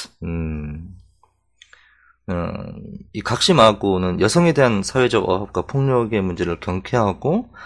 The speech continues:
그 독창적인 극형식으로 고발하고 풍자했다고 합니다.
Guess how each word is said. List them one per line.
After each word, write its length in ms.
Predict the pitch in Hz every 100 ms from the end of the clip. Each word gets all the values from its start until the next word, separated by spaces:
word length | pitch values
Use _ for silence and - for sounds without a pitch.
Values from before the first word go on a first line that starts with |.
| - - _
그 380 | - - 78 80
독창적인 680 | - - 107 98 90 85 -
극형식으로 800 | - - - 147 147 113 104 92
고발하고 760 | 90 90 92 87 80 85 92
풍자했다고 560 | - 135 113 98 - 92
합니다. 400 | 101 - -